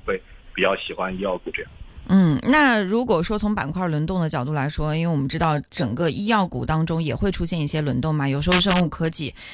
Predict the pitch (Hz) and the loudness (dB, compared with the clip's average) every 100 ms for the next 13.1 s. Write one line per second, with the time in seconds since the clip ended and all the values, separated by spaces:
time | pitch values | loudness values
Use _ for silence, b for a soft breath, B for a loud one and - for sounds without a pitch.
0 | 202 165 143 175 180 185 156 143 175 180 | -4 -2 2 2 2 2 2 0 2 2
1 | 160 156 180 156 151 151 156 151 - 135 | 2 2 0 2 2 0 0 0 0 -2
2 | B 254 220 226 175 180 208 262 262 214 | B -2 4 4 4 2 2 2 2 2
3 | 165 160 160 151 - B B 170 175 175 | 0 0 2 0 -2 B B -2 2 4
4 | 226 381 370 349 165 170 170 175 190 147 | 4 2 2 2 2 0 0 0 2 0
5 | 147 139 - 156 156 - B B 359 - | 0 -4 -2 -2 -2 -6 B B 0 2
6 | - 185 185 180 277 339 165 - 240 - | 4 4 4 4 2 0 -2 -2 -2 -2
7 | 131 147 165 170 170 170 - 175 139 143 | -2 0 2 2 0 -2 0 2 2 0
8 | 165 175 226 202 202 151 127 - 185 202 | 0 0 0 2 0 0 -2 -4 -2 2
9 | 180 131 143 139 143 139 156 - 135 143 | 2 0 -2 -2 -2 -2 -2 -2 -2 -2
10 | - 151 151 131 95 - - - _ _ | 0 0 0 -2 -4 -6 -8 -12 _ _
11 | _ _ _ _ _ _ - 175 175 - | _ _ _ _ _ _ -10 -8 -8 -8
12 | 110 190 156 101 101 117 107 123 120 110 | -6 -8 -6 -6 -4 -2 -4 -6 -4 -4
13 | 104 | -4